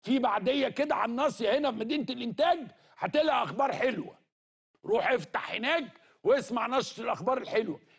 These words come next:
إنما دي نشرة الأخبار الواقعية، أنا عمرو بتاع الواقع،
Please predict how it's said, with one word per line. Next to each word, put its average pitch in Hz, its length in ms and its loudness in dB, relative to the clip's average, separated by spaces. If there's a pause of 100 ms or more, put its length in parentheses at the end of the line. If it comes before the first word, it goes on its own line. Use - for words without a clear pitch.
إنما 254 280 0
دي 320 380 2 (160)
نشرة 240 420 0
الأخبار 262 340 2
الواقعية، 247 720 2
أنا 202 100 -4
عمرو 269 280 2
بتاع - 220 -2
الواقع، 233 500 2